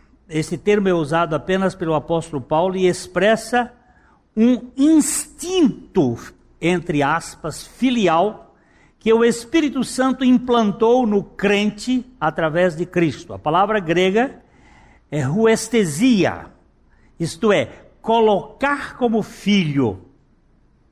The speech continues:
Eu vi um, um pastor que tem quatro filhos, três homens e uma menina adotiva. E eles estavam tendo lá umas diferenças.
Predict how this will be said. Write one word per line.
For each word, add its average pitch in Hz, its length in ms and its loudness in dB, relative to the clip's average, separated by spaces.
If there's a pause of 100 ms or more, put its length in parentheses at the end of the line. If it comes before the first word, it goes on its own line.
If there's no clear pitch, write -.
(920)
Eu 165 140 4
vi 214 160 4
um, 185 260 -2
um 175 140 -4
pastor 185 840 -2 (800)
que 160 140 -4
tem 160 420 0
quatro 190 600 -6 (160)
filhos, 117 680 -4
três 185 360 0
homens 202 640 -2 (560)
e 170 80 -2
uma 202 200 0
menina 208 720 2
adotiva. 147 800 -4 (1400)
E 151 120 -2
eles 208 260 0
estavam 202 600 -2
tendo 185 640 -2 (180)
lá 156 300 0
umas 147 340 -6
diferenças. 151 1040 -4